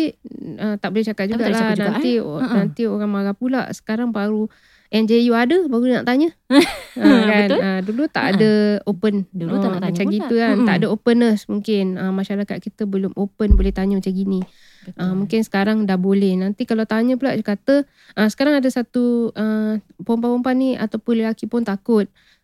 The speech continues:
Speaker 1: Ah, bila kita cakap pasal pasangan kita, kita nak minta advice, takut
Speaker 2: Mm-mm.
Speaker 1: mem-, membuka aib mereka, berdosa.
Speaker 2: Betul.
Speaker 1: Ah, itu pun
Speaker 2: Mm-mm.
Speaker 1: ada. So, kita mesti
Speaker 2: Setuju.
Speaker 1: nak faham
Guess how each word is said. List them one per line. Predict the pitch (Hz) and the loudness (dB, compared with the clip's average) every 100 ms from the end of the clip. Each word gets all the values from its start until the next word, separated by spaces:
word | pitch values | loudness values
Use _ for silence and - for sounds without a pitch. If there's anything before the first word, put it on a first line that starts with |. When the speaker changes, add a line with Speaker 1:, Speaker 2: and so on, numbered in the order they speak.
| - | -4
Speaker 1:
Ah, | 202 202 | -2 0
bila | 208 208 | 0 0
kita | 214 220 | -2 -4
cakap | 214 208 - | -4 -4 -4
pasal | 202 202 | -6 -6
pasangan | 214 208 208 214 | -8 -6 -4 -4
kita, | 214 220 220 | -4 -2 -2
kita | 208 214 | -2 -4
nak | 208 | -2
minta | 202 208 - | 0 0 -2
advice, | - - - 185 214 - | -4 -4 -4 -4 -4 -8
takut | - 214 240 208 | -8 -4 0 2
Speaker 2:
Mm-mm. | 233 | 2
Speaker 1:
mem-, | 233 226 226 | 2 2 2
membuka | 226 226 - 247 - | 0 0 -2 -4 -2
aib | 208 - | -4 -2
mereka, | 202 202 - 185 185 | -4 -4 -4 -2 2
berdosa. | 214 214 - 220 202 180 | 2 2 0 0 0 -2
Speaker 2:
Betul. | 214 - 233 214 180 160 | -6 -8 -6 -4 -4 -4
Speaker 1:
Ah, | 160 160 | -4 -4
itu | 160 - | -4 -4
pun | 254 254 | 0 2
Speaker 2:
Mm-mm. | 202 196 | 2 2
Speaker 1:
ada. | |
So, | 220 285 | 0 -2
kita | 269 - | -4 -2
mesti | 262 196 | -2 0
Speaker 2:
Setuju. | 233 | -2
Speaker 1:
nak | 160 | -2
faham | 214 226 | -2 0